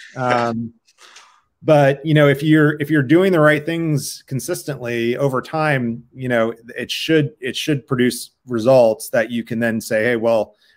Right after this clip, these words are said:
Speaker 2: we know we spent this, but look at this that we've generated on the back end." It's always gonna be one-to-one, which is, it's what every C F O wants. Like, I spent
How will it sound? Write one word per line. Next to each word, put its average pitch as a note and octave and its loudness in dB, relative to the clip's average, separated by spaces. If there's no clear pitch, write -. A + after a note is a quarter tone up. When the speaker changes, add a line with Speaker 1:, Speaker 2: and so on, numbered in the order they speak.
Speaker 2:
we C3 -4
know D3+ 4
we D#3 4
spent C#3 -4
this, C#3 4
but G#2+ -10
look A#2+ -4
at B2 -8
this A#2 -8
that A#2+ -10
we've G#2+ -8
generated A#2+ -2
on G#2+ -4
the G#2 -8
back A2+ -10
end." G2+ -8
It's A2 -8
always E3 4
gonna C#3+ 2
be B2+ 2
one-to-one, B2 0
which A2 -4
is, G#2+ -10
it's D3 -4
what G3 6
every F3+ 4
C D#3 0
F C#3+ 2
O C3+ 4
wants. A#2+ -4
Like, A2 -6
I A2+ -6
spent D3 -4